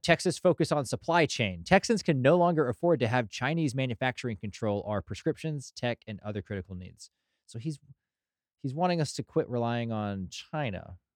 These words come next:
for manufacturing certain things. So he's, he has an anti-China stance, which I guess is really, like, car-,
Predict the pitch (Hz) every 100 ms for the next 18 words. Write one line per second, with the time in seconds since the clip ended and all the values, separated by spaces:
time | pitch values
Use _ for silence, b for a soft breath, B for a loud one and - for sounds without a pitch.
0 | _ _ 110 98 101 101 95 - 98 -
1 | 98 90 80 - - 87 87 - 95 92
2 | - _ _ - 107 92 95 - 85 -
3 | 147 151 131 139 - 117 110 107 104 117
4 | 110 - 131 139 190 - 120 123 127 110
5 | - 110